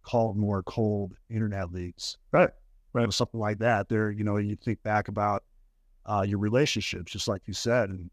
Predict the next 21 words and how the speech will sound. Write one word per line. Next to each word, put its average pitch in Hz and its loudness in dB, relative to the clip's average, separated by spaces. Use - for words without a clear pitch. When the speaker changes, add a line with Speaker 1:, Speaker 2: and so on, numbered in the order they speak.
Speaker 1:
uh, 95 -2
to, - -6
to 107 -4
have 120 8
that 113 4
be 113 4
a 104 2
cornerstone 110 0
of 104 0
your 98 -4
business, 101 -4
I 98 -14
think 104 -12
is 95 -8
so 107 -2
key. 101 -6
That's, 101 -8
that's 104 -4
really 110 2
cool. 107 0
Um, 120 4